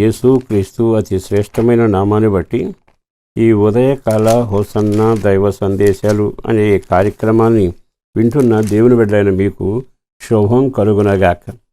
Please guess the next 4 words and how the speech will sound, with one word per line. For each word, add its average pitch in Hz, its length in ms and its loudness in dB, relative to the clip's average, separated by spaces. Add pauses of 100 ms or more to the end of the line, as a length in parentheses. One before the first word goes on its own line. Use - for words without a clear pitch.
(560)
మన 117 100 2 (120)
దేవుడు 104 480 0
నమ్మదగిన 101 640 0 (140)
దేవుడు. 90 320 0